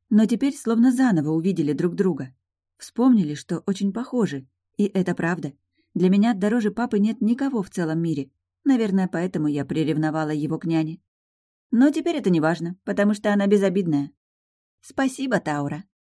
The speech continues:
Я посмотрела на дверь, искренне благодаря новую няню за то, что мы с папой стали ближе. В этом есть и твоя заслуга.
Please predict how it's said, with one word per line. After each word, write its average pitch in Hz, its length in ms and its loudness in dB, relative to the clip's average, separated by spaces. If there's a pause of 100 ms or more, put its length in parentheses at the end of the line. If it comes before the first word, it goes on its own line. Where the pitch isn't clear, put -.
(560)
Я 247 160 0
посмотрела 185 580 0
на 165 120 0
дверь, 190 400 0
искренне 185 460 2
благодаря 175 560 0
новую 156 420 -2
няню 180 300 -2
за 160 140 -6
то, 208 120 -4
что 208 220 -6
мы 226 160 0
с 254 60 -16
папой 262 260 -4
стали 208 260 -2
ближе. 170 380 0 (520)
В 311 60 -4
этом 302 240 0
есть 226 260 0
и 214 60 0
твоя 165 360 -2
заслуга. 151 500 -8